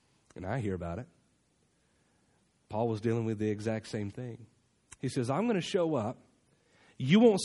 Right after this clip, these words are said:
say to me what you've been saying to everybody else. I'm gonna find out your power, though. I'm gonna find out your influence." And you're gonna find that it's gonna be wanting. Why? Verse twenty, "For the kingdom of God does not consist in talk, but in power."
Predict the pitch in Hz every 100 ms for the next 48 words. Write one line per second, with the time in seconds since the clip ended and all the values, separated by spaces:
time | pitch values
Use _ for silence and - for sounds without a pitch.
0 | - 277 269 - 180 180 202 143 139 135
1 | 151 135 131 - - _ _ _ _ _
2 | _ _ _ _ 143 143 127 120 - 131
3 | 127 120 120 120 139 131 120 143 143 -
4 | 139 131 123 110 104 156 170 117 101 95
5 | 95 107 - - _ _ _ _ _ _
6 | _ _ _ _ 151 165 139 156 139 135
7 | 127 127 120 156 143 117 113 110 - -
8 | - - _ _ _ _ _ _ _ _
9 | - 104 135 123 110 139 135 123 123 -
10 | 120 117 117 147 139 120 117 151 127 117
11 | 127 - 165 143 135 127 117 - 165 151
12 | 127 113 143 147 131 127 139 131 127 -
13 | 139 - 113 - 147 135 123 123 110 107
14 | 131 127 113 98